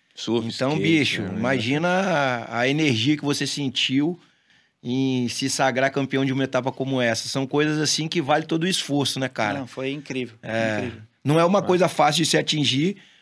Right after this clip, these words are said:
Speaker 2: mas quando você consegue atingir, realmente é uma coisa pra dar os parabéns, porque são poucos que vão sentir o gostinho de uma vitória dessa aí.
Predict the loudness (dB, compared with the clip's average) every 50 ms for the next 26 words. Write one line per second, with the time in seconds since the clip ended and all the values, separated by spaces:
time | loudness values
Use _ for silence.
0 | _ _ -6 -2 0 2 4 4 4 2 0 0 0 0 0 2 2 0 0 0
1 | 0 -2 -2 -2 -2 -2 -2 -2 -2 -2 -2 -2 -2 -2 -2 0 0 0 2 2
2 | 2 2 2 2 0 0 0 0 0 0 2 2 2 0 -2 0 0 2 2 2
3 | 2 2 2 4 4 4 2 2 0 0 0 0 2 2 2 2 0 -2 -2 -4
4 | -6 -6 -8 -8 -4 0 0 2 2 2 0 -4 -12 -20 -20 -14 -6 0 0 0
5 | 2 2 4 4 4 4 2 -2 0 0 2 2 2 0 0 -2 0 2 2 2
6 | 4 4 2 4 4 4 4 4 4 4 4 4 4 4 4 4 2 2 4 4
7 | 4 4 2 2 0 0 0 0 -2 -2 -4 -8